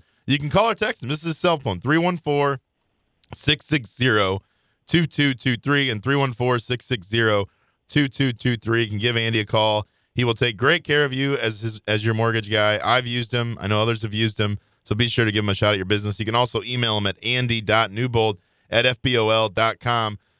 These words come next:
Talking Tony La Russa and White Sox baseball here with, uh, Chicagoland,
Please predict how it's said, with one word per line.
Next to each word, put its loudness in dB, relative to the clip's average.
Talking 0
Tony 2
La -2
Russa 0
and -2
White 0
Sox -2
baseball 0
here -2
with, 0
uh, 2
Chicagoland, 0